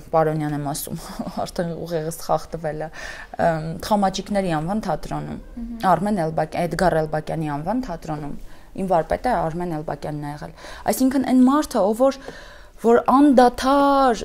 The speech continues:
Speaker 1: այդ մասնագիտության մեջ ուզեցել է սենց խորանա, սուզվի, անդադար փորձ, փորձ, փորձ։ Ես մինչև այսօր, երեսուն տարեկան եմ,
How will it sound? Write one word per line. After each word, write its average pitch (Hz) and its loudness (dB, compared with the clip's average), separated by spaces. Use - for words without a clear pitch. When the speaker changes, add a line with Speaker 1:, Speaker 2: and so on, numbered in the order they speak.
Speaker 1:
այդ - 0
մասնագիտության 208 -4
մեջ 247 -2
ուզեցել 208 -2
է 214 0
սենց 190 -6
խորանա, 180 -2
սուզվի, 165 -8
անդադար 180 -6
փորձ, 202 -6
փորձ, - -8
փորձ։ 185 -8
Ես 208 -4
մինչև 220 -4
այսօր, 226 -4
երեսուն 190 -2
տարեկան 160 -4
եմ, 156 -12